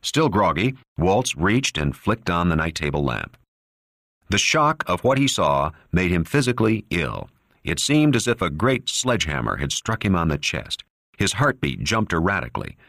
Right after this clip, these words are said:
and he became nauseous. His vomit spluttered on the thick flare rug. Severed from its body, the black, silky head of the great horse Khartoum was stuck fast in a thick cake of blood. White, reedy tendons showed.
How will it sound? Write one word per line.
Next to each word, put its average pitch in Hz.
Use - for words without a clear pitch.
and 65
he 65
became 71
nauseous. 76
His 76
vomit 98
spluttered 76
on 69
the 69
thick -
flare 76
rug. 67
Severed 147
from 143
its 147
body, 78
the -
black, 131
silky 123
head 85
of 71
the 78
great 92
horse 90
Khartoum 80
was 87
stuck -
fast 98
in 85
a 85
thick -
cake -
of 71
blood. 67
White, 113
reedy 87
tendons 71
showed. 50